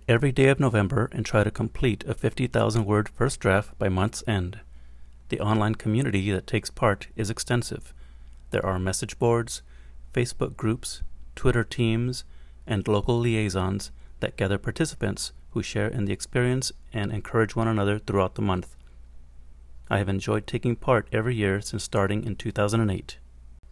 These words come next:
Inktober is a challenge for anyone who likes to draw. It began in two thousand sixteen and has continued every October to date. The challenge, like NaNoWriMo, is to draw and post an image online every day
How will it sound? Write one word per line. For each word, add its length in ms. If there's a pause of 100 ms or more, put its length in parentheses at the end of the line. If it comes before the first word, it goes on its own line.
(540)
Inktober 800
is 120
a 40
challenge 460
for 160
anyone 280
who 120
likes 220
to 100
draw. 280 (600)
It 120
began 320
in 100
two 180
thousand 300
sixteen 720
and 120
has 180
continued 560
every 220
October 420
to 160
date. 340 (640)
The 80
challenge, 600
like 140
NaNoWriMo, 720 (380)
is 120
to 100
draw 400 (140)
and 160
post 240
an 140
image 260
online 480 (480)
every 220
day 340